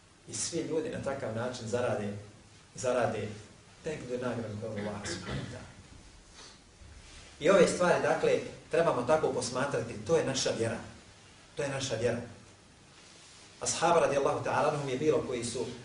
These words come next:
zaradili, zaradili džennet kao Bilal radijallahu ta'ala anhu, znate da se uvijek abdestio. I kada bi se,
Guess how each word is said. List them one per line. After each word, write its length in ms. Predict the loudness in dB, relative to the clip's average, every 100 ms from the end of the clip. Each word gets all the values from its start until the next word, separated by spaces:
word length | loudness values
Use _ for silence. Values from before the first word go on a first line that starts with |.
| -18 -16
zaradili, 680 | -6 0 2 4 4 0 -2 -10 -18 -20 -20 -20 -20 -20 -2
zaradili 500 | 2 4 4 4 2
džennet 460 | 2 2 -2 -4 -8 -14 -20 -14 0
kao 180 | 2
Bilal 300 | 4 2 2
radijallahu 480 | 0 -2 0 0 -2
ta'ala 120 | -2
anhu, 140 | -2 -2
znate 280 | -2 -2 -6
da 100 | -6
se 140 | -4
uvijek 300 | -4 -4 -2
abdestio. 580 | -2 0 -2 -2 -4 -8 -8 -14 -20 -20 -20 -20 -20 -20 -20 -20 -8
I 80 |
kada 200 | -2 0
bi 60 | 0
se, 200 | 0